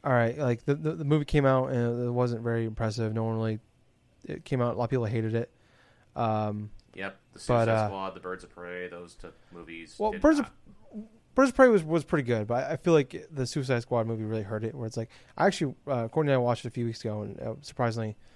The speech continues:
Speaker 1: thought it was, was, was, was good. I, I enjoyed it. I thought it was pretty good. But, um, yeah, I don't know. Like, I feel like that hurt. I mean, it probably would've been better off if they just never, if the Suicide Squad movie hadn't come out. I think it'd be a little probably better off than the fact it did come out.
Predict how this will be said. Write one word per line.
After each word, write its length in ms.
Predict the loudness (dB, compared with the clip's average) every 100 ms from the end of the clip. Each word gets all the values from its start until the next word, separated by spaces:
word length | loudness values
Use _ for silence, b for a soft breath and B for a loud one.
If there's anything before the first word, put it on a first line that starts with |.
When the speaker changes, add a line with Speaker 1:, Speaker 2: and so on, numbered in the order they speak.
| b _ -2
Speaker 1:
thought 200 | 0 2
it 120 | -2
was, 280 | -4 -6 -8
was, 220 | -8 -8 -4
was, 140 | -6 -6 -4
was 180 | -4 0
good. 280 | 0 0 -2
I, 80 | -2
I 200 | 0 2
enjoyed 240 | 2 2 0
it. 40 |
I 20 |
thought 100 | 0
it 20 |
was 80 | -2
pretty 180 | -2 -4
good. 140 | -4 -6 b b b -4
But, 180 | 2 2
um, 400 | 2 -2 -4 -8 -14 _ b b b b _
yeah, 240 | 0 0 2
I 120 | 2
don't 100 | 2
know. 160 | 0 -4 -8
Like, 200 | -6 -6 -8 _ _ b b b b b b b b b b _ -14 -6
I 80 | -2
feel 120 | 6
like 100 | 6
that 100 | 6
hurt. 260 | 4 4 4
I 40 |
mean, 140 | 0 4
it 120 | 6
probably 200 | 8 8
would've 120 | 8
been 80 | 6
better 200 | 4 4
off 220 | 0 0
if 60 | -2
they 140 | -4
just 260 | -4 -8 -6
never, 580 | -6 -4 -4 -6 -6 -8
if 120 | -10
the 160 | -6 -6
Suicide 360 | -2 2 2
Squad 120 | 2 2
movie 120 | 2
hadn't 180 | 0 -2
come 160 | -4
out. 160 | -2 -4
I 80 | -6
think 140 | -6
it'd 80 | -6
be 180 | -6 -6
a 20 |
little 180 | -6 -6
probably 260 | 0 0
better 220 | 0 -2
off 200 | -2 -6 -8
than 220 | -10 -8
the 80 | -8
fact 240 | -6 -6
it 60 | -6
did 120 | -6
come 160 | -4
out. 200 | -4 -6